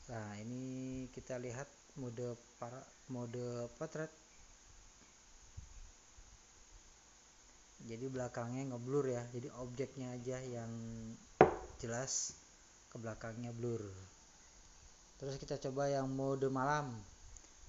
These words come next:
Nah, untuk mode malam sendiri, teman-teman, silakan kalau misalnya mau ngambil view astrofotografinya,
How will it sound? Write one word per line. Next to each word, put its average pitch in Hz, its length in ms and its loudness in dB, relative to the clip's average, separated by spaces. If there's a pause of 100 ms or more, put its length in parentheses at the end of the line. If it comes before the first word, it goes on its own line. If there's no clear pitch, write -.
(100)
Nah, 110 480 0
untuk 123 240 -4
mode 120 160 0
malam 120 320 2
sendiri, 139 480 2
teman-teman, 139 320 0
silakan 139 400 -2
kalau 131 160 2
misalnya 123 320 -2
mau 123 160 0
ngambil 120 720 2 (560)
view 135 240 2
astrofotografinya, 120 1300 -2